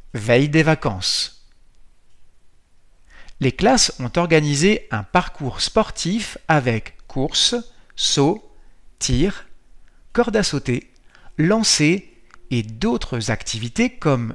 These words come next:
jouer au tennis, faire du jonglage, et cetera, qui vont enrichir cette journée. Elles invitent tous les enfants de l'école à participer avec, au final, un goûter.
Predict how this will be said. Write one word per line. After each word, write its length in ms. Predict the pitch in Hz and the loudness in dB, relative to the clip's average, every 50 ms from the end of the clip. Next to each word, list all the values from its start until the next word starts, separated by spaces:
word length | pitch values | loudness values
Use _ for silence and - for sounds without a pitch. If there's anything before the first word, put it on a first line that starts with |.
| - - | -8 -4
jouer 300 | 131 - 113 104 113 110 | -4 -2 -2 -2 -2 -2
au 80 | 113 113 | -2 0
tennis, 680 | - 131 127 139 151 170 196 185 - - - - - - - - - - | 0 0 0 2 2 0 2 6 8 8 10 8 6 4 0 -8 -14 -14
faire 300 | - - - 240 226 202 | -12 0 2 2 4 4
du 100 | 202 190 | 2 0
jonglage, 680 | 156 165 156 135 123 120 110 113 123 147 156 190 156 - - - - - - - | 0 0 0 0 2 2 2 2 2 2 2 0 -2 -4 -10 -18 -20 -18 0 0
et 100 | 180 175 | 0 0
cetera, 600 | - - 131 - 113 107 101 - - - - - - - - - - - - - | 2 -2 -2 -2 -2 -2 2 2 2 2 0 -8 -18 -20 -18 -16 -16 -14 -14 -12
qui 180 | - - 254 247 | -4 0 0 0
vont 200 | 185 143 120 - - - _ - | 0 0 -4 -6 -10 -16 _ 0
enrichir 680 | - 226 233 208 196 170 - - - 208 233 233 - - | 0 2 2 2 0 0 0 0 0 0 -2 -2 -2 0
cette 240 | - - 220 196 160 | 0 2 2 0 0
journée. 460 | 147 156 147 127 127 113 107 107 - - - - _ _ _ - _ _ _ _ _ _ _ - - - _ _ _ - - - - - - - - | -2 -2 -2 -2 -2 -4 -6 -8 -10 -14 -20 -20 _ _ _ -20 _ _ _ _ _ _ _ -20 -20 -20 _ _ _ -20 -20 -20 -20 -18 -18 -14 -4
Elles 260 | - 135 127 135 170 226 | -2 0 0 2 2 2
invitent 380 | 233 170 147 123 - - - - _ | 2 2 -2 -4 -6 -8 -14 -12 _
tous 160 | - 269 269 | -2 0 2
les 180 | 247 233 180 185 | 2 2 2 0
enfants 320 | 170 156 - - 127 120 | 0 -2 -4 -4 -4 -2
de 80 | 123 160 | -2 0
l'école 540 | 170 175 175 - 147 139 151 170 180 - - | 0 0 0 2 0 2 2 2 0 0 -2
à 120 | - 113 - | -4 -6 -4
participer 840 | - - - - - - - - - - - - 196 233 262 - - - - - - - | -4 -6 -6 -6 -2 2 4 4 4 4 4 4 4 4 2 -2 -8 -14 -20 -20 -10 0
avec, 460 | - 147 135 120 120 110 - - - - - - - | 2 2 4 4 2 0 -2 -4 -12 -18 -20 -8 -4
au 100 | 226 233 | -4 -2
final, 540 | - - 156 131 117 117 123 151 180 190 - - - - - - - - - - | -2 -2 -2 0 4 4 4 4 4 0 -4 -12 -20 -20 -20 -20 -20 -20 -8 -2
un 160 | 254 247 247 | 0 0 2
goûter. 480 | 220 202 180 160 - 131 104 104 - | 2 0 -2 -2 0 -2 -4 -4 -6